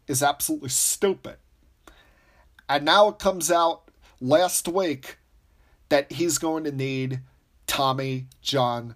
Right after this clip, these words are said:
surgery. <sighs> Now, you, you could see this coming from a mile away because you look back to when they won the World Series in two thousand eighteen.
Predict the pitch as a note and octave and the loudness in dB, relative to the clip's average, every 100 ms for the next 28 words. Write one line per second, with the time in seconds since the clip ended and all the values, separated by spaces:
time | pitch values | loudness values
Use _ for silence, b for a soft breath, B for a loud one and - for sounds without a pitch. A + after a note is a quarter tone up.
0 | - - C#3+ B2+ A#2 F2 - _ _ _ | -6 -4 -2 -4 -8 -14 -20 _ _ _
1 | _ _ _ _ _ _ _ _ _ _ | _ _ _ _ _ _ _ _ _ _
2 | - - _ B B B B B B B | -20 -20 _ B B B B B B B
3 | B B B B B _ - D3+ D#3 C3+ | B B B B B _ -6 0 0 -2
4 | - _ _ b b b C3+ C#3+ _ _ | -12 _ _ b b b -8 -8 _ _
5 | D3 C#3+ D#3 - A#3+ A3+ G3+ - G3+ F#3 | -12 -6 -4 -2 -2 0 -2 2 2 0
6 | C#3 D3+ C#3+ D3 D3 C3+ D3 B2 - - | -4 -4 0 0 2 0 0 -2 -4 -6
7 | C3 C3 B2+ B - C#3 - - F3 E3 | -4 -4 -12 B -8 -2 -2 4 4 4
8 | - D3 D#3 D3+ C#3+ C3+ D#3 D3+ D#3 D#3 | -2 -2 -2 -2 -2 -2 -4 -2 -2 -2
9 | - D#3+ D3+ D3+ C#3 - B B - C3+ | -2 0 0 0 0 -4 B B -6 -2
10 | C3 B2 A#2+ A2 b b b b - _ | -2 -4 -8 -14 b b b b -20 _
11 | _ - - F3 E3+ F3 D#3+ D3 C#3 D3+ | _ -8 -4 -4 0 4 4 4 0 -2
12 | C#3 C3+ C3 B2+ A#2+ _ _ _ _ _ | -2 -4 -4 -6 -8 _ _ _ _ _
13 | _ _ D3 D#3 - - F#3 F#3 D3 B2 | _ _ -2 -2 -2 -8 -6 -4 -4 -6